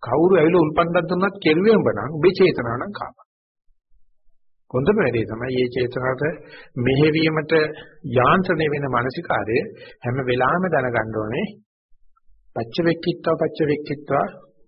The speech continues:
කාතබ්බා. මෙනෙහි කරමින්, මෙනෙහි කරමින් කරන්න එපා. සාවුල් කුමාරට කිව්වේ ඒකයි බුදුහාමුදුරුවෝ. වචනයක් කතා කරන්න ඉස්සෙල්ලා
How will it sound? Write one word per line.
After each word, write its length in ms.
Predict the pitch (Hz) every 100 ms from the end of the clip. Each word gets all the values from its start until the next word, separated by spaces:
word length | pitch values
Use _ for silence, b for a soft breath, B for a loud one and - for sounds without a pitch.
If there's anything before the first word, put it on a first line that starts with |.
| _
කාතබ්බා. 600 | - 117 101 - 90 - - b b b _ 131
මෙනෙහි 340 | 110 117 135
කරමින්, 380 | 127 117 151 190
මෙනෙහි 240 | 202 175
කරමින් 320 | 170 151 156 175
කරන්න 280 | 147 143 123
එපා. 220 | 117 135
සාවුල් 300 | 117 127 143
කුමාරට 400 | 139 143 143 135
කිව්වේ 240 | - 143
ඒකයි 200 | 135 135
බුදුහාමුදුරුවෝ. 640 | 123 117 117 104 101 _ _ _ _ _ -
වචනයක් 380 | - - 127 135
කතා 280 | - 123 131
කරන්න 280 | 139 147 147
ඉස්සෙල්ලා 420 | - 170 180 277